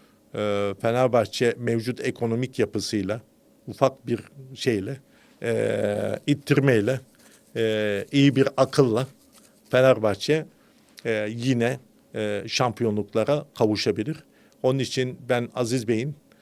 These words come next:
e, kollarını sıvayarak, e, Ali Bey'in, e, bırakması halinde, genel kurul kararı alması halinde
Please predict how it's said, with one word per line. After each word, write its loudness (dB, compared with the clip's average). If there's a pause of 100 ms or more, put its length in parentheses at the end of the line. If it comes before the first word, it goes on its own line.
(340)
e, -4
kollarını 2
sıvayarak, 0 (600)
e, -6 (920)
Ali 2
Bey'in, 0 (480)
e, -8
bırakması 2
halinde, 0 (100)
genel 2
kurul -6
kararı 2
alması 2
halinde 0